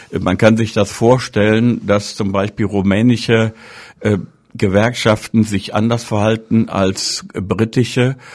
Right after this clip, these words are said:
oder italienische oder portugiesische oder deutsche. Ähm, jetzt haben wir die Situation, dass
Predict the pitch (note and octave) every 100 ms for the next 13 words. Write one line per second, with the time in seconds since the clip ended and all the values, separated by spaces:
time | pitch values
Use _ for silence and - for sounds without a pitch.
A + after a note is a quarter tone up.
0 | - - G2 G2+ G2+ - G2+ G2 F2+ F#2
1 | G#2+ A#2 A2+ B2+ A2+ - F#2+ F2 - F2
2 | - E2 D#2+ G#2+ A2+ A#2+ - A#2 - A2
3 | G#2 G#2 F2 E2 - - C#2 D2+ - -
4 | - - - - _ G2 F#2+ G#2+ - G#2
5 | G2+ B2 C3 B2 A2 A2+ A2+ A2+ A2 G#2+
6 | G2+ - G#2+ A2 C3 C3+ A#2+ A2+ A2+ -
7 | -